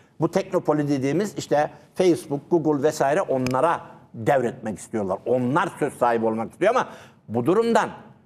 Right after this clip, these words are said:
bu durumlar mesela Amerika'da rahatsız. Amerikan ulusalcılar rahatsız olduğu için biliyorsunuz Facebook, e, bir, e, para çıkarıyordu. "Dur bakalım ağam," dediler, "ne yapıyorsun?" dediler. Hatta bu şeye gitmişti, iki bin on iki yılında,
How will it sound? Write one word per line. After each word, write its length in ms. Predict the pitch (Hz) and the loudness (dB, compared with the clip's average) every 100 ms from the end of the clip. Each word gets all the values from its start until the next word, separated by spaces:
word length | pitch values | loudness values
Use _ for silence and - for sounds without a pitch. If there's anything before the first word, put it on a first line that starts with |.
| _ | _
bu 100 | 113 | -2
durumlar 360 | 120 127 127 135 | 0 0 2 0
mesela 460 | 131 127 127 120 - - - - | 0 0 0 0 -4 -20 -16 -6
Amerika'da 500 | - 131 - 160 135 | -2 -2 0 0 2
rahatsız. 540 | 104 92 - 196 208 - - 104 | 2 0 -4 -6 -6 -14 -10 -4
Amerikan 540 | 123 123 123 131 123 | -2 0 0 -2 -2
ulusalcılar 580 | 117 127 117 113 120 120 | -4 -2 -2 0 2 2
rahatsız 300 | 120 117 135 | 2 0 -2
olduğu 200 | 135 139 | -2 -2
için 220 | 190 190 - - - | -4 -8 -10 -18 -4
biliyorsunuz 460 | 120 131 135 117 - - _ - | 0 0 0 -4 -4 -20 _ 0
Facebook, 420 | 127 127 - 120 - 117 | 0 0 -2 -6 -4 0
e, 180 | 113 110 | 0 2
bir, 240 | 120 110 | 0 0
e, 280 | 110 107 107 | 0 2 2
para 280 | 98 123 131 | 0 0 0
çıkarıyordu. 600 | - - 110 107 139 196 - - | -2 -2 0 2 2 0 -6 -4
"Dur 120 | 110 | 0
bakalım 320 | 110 123 107 104 | 0 0 -2 -2
ağam," 220 | 131 156 | -2 -4
dediler, 340 | 147 120 95 | -4 -2 -2
"ne 40 | 107 | -2
yapıyorsun?" 460 | 123 135 - 104 | -2 -4 -4 -6
dediler. 240 | 92 113 107 | -4 -4 -2
Hatta 340 | 113 127 120 | -2 0 2
bu 160 | 120 117 - - | 0 -2 -10 -14
şeye 200 | - 120 | 0 0
gitmişti, 500 | 113 - 98 - 95 - | 0 -6 -12 -6 -6 -4
iki 180 | - | -6
bin 80 | 98 | -4
on 100 | 101 | -4
iki 180 | 95 110 | -4 -2
yılında, 520 | 101 95 90 104 117 | 0 0 0 2 0